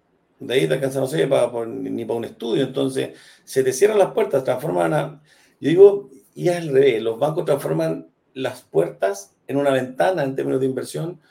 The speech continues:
pero las mutuarias lo hacen al revés, transforman una ventana en una puerta en términos de inversión. Entonces, porque te da esa capacidad por ley, como bien dices tú, Ignacio,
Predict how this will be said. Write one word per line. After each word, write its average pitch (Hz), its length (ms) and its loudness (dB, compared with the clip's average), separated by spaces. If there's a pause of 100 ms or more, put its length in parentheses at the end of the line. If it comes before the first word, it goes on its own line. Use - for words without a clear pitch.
(180)
pero 127 140 -2
las 127 120 2
mutuarias 131 300 -2
lo 147 60 0
hacen 143 220 -4
al 117 80 -8
revés, 107 220 -2
transforman 135 300 -4
una 131 120 0
ventana 170 680 -2
en 123 100 -6
una 120 140 -2
puerta - 420 -4 (680)
en 107 160 -14
términos 98 300 -10
de 76 60 -14
inversión. - 320 -20 (480)
Entonces, 131 600 -4
porque 127 180 -2
te 131 80 0
da 156 60 0
esa 165 140 -4
capacidad 151 560 0
por 120 220 -6
ley, 147 320 -2
como 117 140 -4
bien 120 120 -8
dices 123 200 -12
tú, 135 100 -8
Ignacio, 143 500 -8